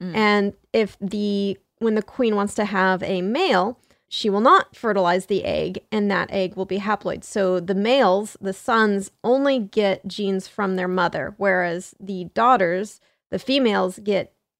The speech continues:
Speaker 2: genes from both their mothers and their fathers. So
Speaker 1: Hmm.
Speaker 2: this has some really funky results in the hive structure.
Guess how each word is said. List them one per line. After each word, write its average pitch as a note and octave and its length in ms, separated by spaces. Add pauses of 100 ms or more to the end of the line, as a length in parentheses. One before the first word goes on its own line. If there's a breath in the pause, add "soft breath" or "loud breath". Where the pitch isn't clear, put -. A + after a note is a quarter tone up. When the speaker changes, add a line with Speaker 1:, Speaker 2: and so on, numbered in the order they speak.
(340)
Speaker 2:
genes G3 400
from F#3+ 260
both F#3 340
their F3+ 540 (240 soft breath)
mothers G3 400
and A#3 100
their B3 120
fathers. - 600 (460 soft breath)
So G#3+ 240
Speaker 1:
Hmm. F#3+ 60 (280)
Speaker 2:
this B3 360 (180)
has A#3+ 320
some A#3 320
really B3 300
funky A#3+ 440
results G#3 680 (160)
in G#3+ 240
the G#3 80
hive G#3 300
structure. D#4+ 540